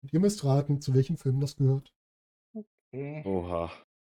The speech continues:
Speaker 1: Und das natürlich wieder mit unserem Buzzer. Ich setze den Buzzer mal wieder zurück. Punktezahl wie gerade, ne? Fünf, drei, eins. Und wenn ihr mögt, würde ich mit dem ersten Film beginnen.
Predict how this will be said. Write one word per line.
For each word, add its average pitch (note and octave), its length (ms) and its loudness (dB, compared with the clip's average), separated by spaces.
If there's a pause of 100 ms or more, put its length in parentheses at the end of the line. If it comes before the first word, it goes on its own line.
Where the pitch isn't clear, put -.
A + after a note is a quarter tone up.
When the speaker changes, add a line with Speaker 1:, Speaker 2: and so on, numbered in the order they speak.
(280)
Speaker 1:
Und - 320 -16
das - 180 -8
natürlich A#2+ 540 -2
wieder A2 160 -2
mit B2 260 -4
unserem D3 400 -4
Buzzer. C3+ 400 -2
Ich C3+ 80 -6
setze - 260 -14
den G#2+ 80 -4
Buzzer A2+ 220 -4
mal G#2 160 -6
wieder G2+ 220 -6
zurück. G#2+ 500 -6 (2500)
Punktezahl E3+ 580 6
wie C3+ 80 6
gerade, D#3 380 6
ne? C#3+ 140 8
Fünf, E3 280 -2
drei, B2+ 260 0
eins. G3 520 -2 (840)
Und A2+ 200 4
wenn G#3+ 180 8
ihr G#3 160 4
mögt, E3 500 2
würde E3+ 180 4
ich - 100 -4
mit C#3+ 100 -2
dem C#3+ 120 0
ersten D3+ 380 0
Film C#3+ 280 2
beginnen. B2 420 2